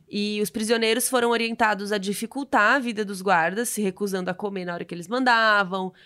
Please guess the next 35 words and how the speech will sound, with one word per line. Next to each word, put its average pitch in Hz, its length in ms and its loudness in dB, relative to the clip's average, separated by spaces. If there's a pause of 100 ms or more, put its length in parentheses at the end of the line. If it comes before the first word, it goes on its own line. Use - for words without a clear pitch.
(200)
é, 175 160 -2
a 160 120 4
xingar, 196 720 2
causar 311 360 2
umas 285 140 0
confusões, 202 640 -6
né? 170 240 -10 (680)
Só 254 200 0
que 294 80 -2
esse 285 80 -4
experimento 240 560 0
durou 214 260 0
só 226 220 2
seis 240 360 0
dias, 220 360 0
porque 202 260 -4
os 220 160 -2
guardas 202 380 2
estavam 202 320 0
abusando 208 560 -2
do 196 120 -6
poder 277 440 2
deles, 170 340 -2
né? 190 220 -2
Tipo, 185 440 -10 (140)
subiu 277 400 0
a 262 60 2
cabeça, 240 480 2
então 196 120 -8
eles 185 140 -8
começaram 202 340 -2
a 185 40 0
bater 214 420 2
nos 196 100 -2
prisioneiros, 185 720 -4